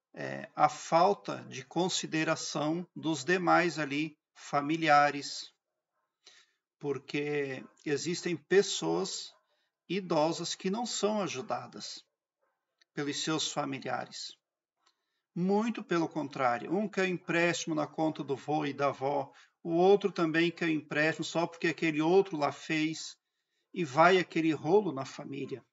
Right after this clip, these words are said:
Chega um quer uma coisa do, do vô e da avó, chega o outro quer mais ainda. E quando a avó e o vô pensam que vai receber alguma coisa boa, vem mais gente ainda pedindo.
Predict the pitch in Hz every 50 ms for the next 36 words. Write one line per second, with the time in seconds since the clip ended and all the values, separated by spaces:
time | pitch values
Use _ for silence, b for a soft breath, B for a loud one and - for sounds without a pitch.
0 | _ _ _ _ _ _ _ _ _ _ _ _ _ _ _ _ _ b b b
1 | b b b b b b - - - - 190 196 190 180 185 190 190 185 170 -
2 | 175 175 175 170 160 - - 165 170 170 151 160 147 139 151 151 147 143 135 135
3 | 127 - 143 139 117 135 147 151 143 131 139 131 117 123 143 147 139 - - -
4 | 156 151 160 151 156 165 175 - 156 - - 165 160 151 139 139 151 160 180 165
5 | 131 143 147 143 139 139 139 151 139 139 131 123 _ _ _ _ _ _ b b
6 | b b b b b b _ - - 175 143 - 170 170 185 190 175 175 165 127
7 | 147 160 165 165 151 131 160 160 156 - - 160 160 156 - 165 147 - 143 127
8 | 147 143 139 151 - - 151 139 127 151 147 143 139 147 139 143 - 156 151 127
9 | 139 123 120 147 156 156 143 156 143 135 135 147 165 175 170 147 127 139 151 160
10 | 160 151 - 147 143 143 139 139 - - 135 127 - 131 147 151 151 139 143 135